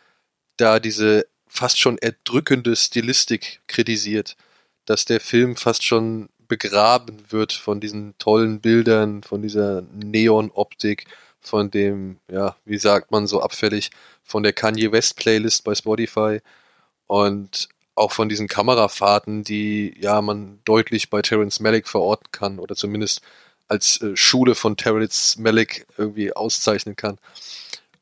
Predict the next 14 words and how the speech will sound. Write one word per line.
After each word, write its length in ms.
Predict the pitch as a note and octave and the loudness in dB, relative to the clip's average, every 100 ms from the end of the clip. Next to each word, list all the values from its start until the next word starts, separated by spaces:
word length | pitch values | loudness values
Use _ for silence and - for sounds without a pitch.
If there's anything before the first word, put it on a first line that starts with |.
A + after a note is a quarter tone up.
| - | 0
Und 400 | A2+ A2+ A2+ - _ _ _ _ - | 2 2 0 -12 _ _ _ _ 0
dann 280 | A#2+ C3 B2+ | 0 0 0
fängt 280 | C3+ C3 | 0 4
er 60 | C3 | 4
ja 80 | B2+ | 4
noch 140 | A#2 | 2
an, 320 | A#2+ B2 B2+ | 0 0 -2
plötzlich 500 | - B2+ - B2 A#2+ | -2 -2 -2 0 0
das 200 | - A2+ | 0 -6
Bild 540 | - B2 C#3+ C#3 - - _ _ _ - | 0 2 2 2 -4 -8 _ _ _ -12
im 140 | A2+ | -10
Verhältnis 800 | - A2+ A#2+ A#2 B2 A2 - - | -2 2 2 0 -2 0 -2 -4
zu 200 | - A2+ | -10 0
variieren, 720 | A#2 A2+ B2 A#2+ A#2 A2 G#2 | 2 2 -2 0 0 0 -4